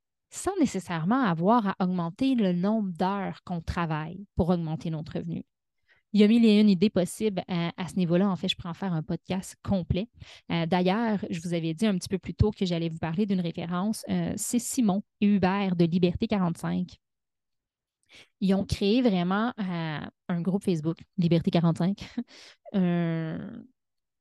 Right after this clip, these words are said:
vous pouvez aussi, là, accéder à des courriels personnalisés, euh, vraiment pour les gens du groupe. Euh, vous pouvez vous inscrire à des formations. Bref, ils ont plusieurs produits pour vous aider et vous accompagner dans vos finances,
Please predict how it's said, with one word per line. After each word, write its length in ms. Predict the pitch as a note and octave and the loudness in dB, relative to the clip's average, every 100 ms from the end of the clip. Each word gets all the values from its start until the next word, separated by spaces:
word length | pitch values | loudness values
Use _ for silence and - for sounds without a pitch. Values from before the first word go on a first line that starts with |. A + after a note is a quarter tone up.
| - | -10
vous 200 | E3+ E3+ | -8 -10
pouvez 280 | - G#3+ | -6 -2
aussi, 420 | A3+ F#3 - G#3+ G#3+ | -2 -2 -6 -4 0
là, 180 | G3+ - | 0 -2
accéder 540 | F3 - F3+ E3+ G#3 | -8 -6 -4 0 0
à 80 | F3+ | 0
des 120 | E3 | -4
courriels 720 | - G3+ F#3 F#3 G3 G3 F3 - | -6 -4 0 2 2 2 0 0
personnalisés, 960 | G3 - G3 F#3 E3+ F3 F3 E3 F#3+ G3 - - - | -4 -2 -2 0 2 0 0 0 0 -2 -10 -14 -4
euh, 320 | F3+ E3+ D#3+ | -2 2 2
vraiment 360 | E3+ G3 F#3 G#3 | 4 6 6 6
pour 160 | G3 | 6
les 300 | F#3+ F3+ F3 | 6 6 4
gens 280 | E3+ F#3 F#3 | 4 2 2
du 200 | F#3 E3 | 0 -2
groupe. 480 | E3 E3+ F3+ F3+ - - - - _ G#3 | -2 -2 0 0 0 -2 -6 -20 _ -6
Euh, 400 | F3+ E3+ E3 E3 | -2 -2 0 -2
vous 180 | D#3+ E3+ | -2 -8
pouvez 720 | - F3 F3+ F#3 F#3 F#3 - | -6 2 4 6 6 4 0
vous 160 | F3+ D#3+ | -4 0
inscrire 360 | F3+ - G3+ F3+ | 0 0 0 0
à 60 | |
des 140 | E3+ E3+ | 0 -2
formations. 1000 | - G3+ F#3 F#3 F3 - - G3 F#3+ | 2 4 4 0 -2 -6 -2 2 4
Bref, 260 | F#3+ F#3+ G#3+ - | 2 2 -2 -2
ils 60 | |
ont 140 | F#3 F#3 - | -4 -4 -4
plusieurs 640 | C4+ B3+ G#3+ G3+ F3+ - | 0 2 2 0 0 -2
produits 400 | - F#3+ E3 F#3 | -2 -2 0 -2
pour 160 | - E3+ | 0 -2
vous 240 | F3 F3+ | 0 2
aider 220 | F#3 F3 | 2 2
et 20 | |
vous 260 | G3 - F#3 | -2 -4 -8
accompagner 580 | F#3 - G3+ F#3 F#3 G3 | -4 0 0 4 4 6
dans 160 | F#3 | 4
vos 120 | F3+ F3+ | 2 -2
finances, 480 | - F#3 F3+ F#3+ | 0 2 2 0